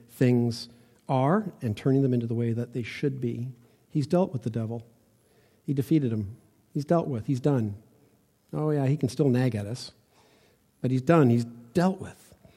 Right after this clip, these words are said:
Suffering, he can heal us. Ultimately, he will heal us.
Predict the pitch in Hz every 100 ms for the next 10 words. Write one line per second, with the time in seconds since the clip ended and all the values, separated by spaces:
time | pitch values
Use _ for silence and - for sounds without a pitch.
0 | _ _ _ - 175 180 214 214 240 -
1 | - - _ _ _ _ _ _ _ _
2 | _ _ _ - 160 202 143 123 165 -
3 | - _ _ _ _ _ _ 147 143 170
4 | 180 180 175 131 107 113 117 160 -